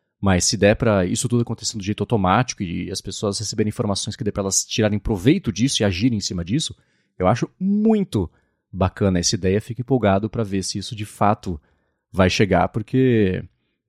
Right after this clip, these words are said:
pode abrir um, um, um interesse novo das pessoas por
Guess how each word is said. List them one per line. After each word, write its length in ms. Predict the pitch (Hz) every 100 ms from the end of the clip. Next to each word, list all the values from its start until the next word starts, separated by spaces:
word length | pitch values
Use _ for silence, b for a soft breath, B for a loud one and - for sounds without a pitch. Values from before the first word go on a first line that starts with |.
| -
pode 580 | 98 104 117 98 92 -
abrir 340 | 101 92 107
um, 60 | 127
um, 600 | 131 127 131 123 120 127
um 220 | 131 131 131
interesse 580 | 139 151 143 214 -
novo 240 | 170 135 131
das 140 | 120
pessoas 520 | - 95 107 117 139
por 180 | - 143